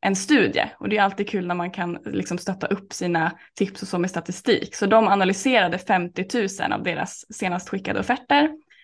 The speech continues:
för att se så här, vad kan vi se för mönster? Vilka offerter blir godkända och varför? Och tvärtom.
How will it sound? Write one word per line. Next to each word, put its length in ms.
för 100
att 160
se 340
så 100
här, 80
vad 180
kan 100
vi 60
se 120
för 120
mönster? 680
Vilka 260
offerter 360
blir 120
godkända 600
och 80
varför? 560
Och 140
tvärtom. 500